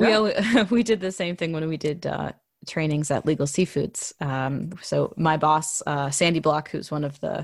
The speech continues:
Speaker 2: masters of wine in Massachusetts and who is, who's in charge of the wine program for all the Legal Seafoods restaurants, um, he would start the classes this way, where he w-, would, when we were going through wines and tasting them, he would say,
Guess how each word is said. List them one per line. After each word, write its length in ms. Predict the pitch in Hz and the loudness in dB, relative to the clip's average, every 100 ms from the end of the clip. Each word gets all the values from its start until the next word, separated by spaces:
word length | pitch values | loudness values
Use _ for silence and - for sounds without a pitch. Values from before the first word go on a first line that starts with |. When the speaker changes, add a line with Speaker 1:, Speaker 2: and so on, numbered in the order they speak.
| 143 | 0
Speaker 2:
masters 400 | 156 170 175 160 | 2 0 -4 -6
of 100 | 151 | -2
wine 280 | 156 156 151 | 0 0 -2
in 120 | 151 | -2
Massachusetts 720 | 147 151 156 262 254 185 - | -4 -6 -4 0 2 2 0
and 100 | 165 | -2
who 200 | 170 156 | 0 0
is, 180 | 147 - | -2 2
who's 160 | 185 180 | 6 8
in 100 | 185 | 8
charge 240 | 202 180 | 6 2
of 60 | 165 | 0
the 80 | |
wine 220 | 151 156 156 | -2 -4 -4
program 380 | 139 143 143 | -4 -4 -6
for 260 | 147 147 131 | -4 -4 -2
all 120 | 151 | -2
the 40 | 143 | -2
Legal 220 | 147 143 | -2 -4
Seafoods 400 | - 220 202 160 | -2 0 0 0
restaurants, 480 | 147 - 151 - - - | -2 0 -2 -4 -8 -4
um, 280 | 165 147 156 | -2 -2 2
he 120 | 233 | 6
would 160 | 202 - | 6 4
start 400 | - 185 180 - | 2 4 4 0
the 80 | |
classes 840 | 175 165 156 165 - 156 143 - - - | -2 0 0 -2 -2 -4 -4 -10 -14 -16
this 320 | 156 165 151 | -4 -2 -2
way, 220 | 151 131 147 | -6 -6 -4
where 120 | 156 | -6
he 140 | 147 151 | -4 -2
w-, 180 | 151 - - - | -2 -4 -12 -8
would, 240 | 175 165 165 | 0 0 2
when 200 | 170 160 | 0 2
we 60 | 156 | 2
were 80 | |
going 320 | 156 175 165 160 | 4 4 4 0
through 200 | 165 156 | -2 2
wines 300 | 156 156 156 | 2 2 -2
and 120 | 156 | 0
tasting 400 | 233 233 202 175 | 2 2 0 0
them, 200 | 160 160 | 2 0
he 140 | 156 165 | 0 2
would 180 | 160 151 | 0 0
say, 440 | 170 160 151 | 2 4 4